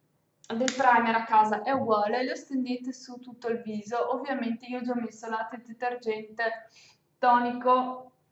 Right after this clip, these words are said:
contorno occhi e crema. E adesso vado ad applicare il mio mattificante color rosa, che dopo sulla pelle non è rosa, ma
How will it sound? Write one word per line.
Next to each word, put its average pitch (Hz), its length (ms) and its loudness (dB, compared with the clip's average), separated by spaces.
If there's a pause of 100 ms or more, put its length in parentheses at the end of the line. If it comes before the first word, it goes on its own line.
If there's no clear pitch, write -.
(640)
contorno 262 680 6
occhi 254 420 0
e 240 440 -2 (100)
crema. 226 720 2 (480)
E 359 40 8
adesso 269 400 4
vado 240 180 2
ad 233 60 -4
applicare 254 360 2
il 247 60 0
mio 247 140 -2
mattificante 226 1000 -4
color 240 320 0
rosa, 247 420 2
che 277 140 -12
dopo 240 280 0
sulla 269 240 -2
pelle 233 260 -2
non 262 220 -2
è 233 280 2
rosa, 208 360 0
ma 233 360 -2